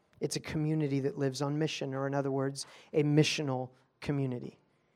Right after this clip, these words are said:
And as Redemption Hill, that's what we wanna be. We wanna be a missional community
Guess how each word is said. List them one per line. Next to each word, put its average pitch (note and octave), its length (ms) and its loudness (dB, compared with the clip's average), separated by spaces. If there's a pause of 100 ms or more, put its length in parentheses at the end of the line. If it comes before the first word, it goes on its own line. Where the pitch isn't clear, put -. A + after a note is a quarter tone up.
(600)
And C#3+ 160 0
as D3 320 2
Redemption D3+ 460 0
Hill, D3+ 220 -2
that's C#3+ 240 0
what D3+ 100 0
we D#3 80 0
wanna D3+ 240 0
be. D3+ 240 0
We C3 140 -4
wanna C#3+ 200 -2
be C#3+ 200 -2
a C3+ 40 2
missional C#3 600 -4
community C3+ 560 -4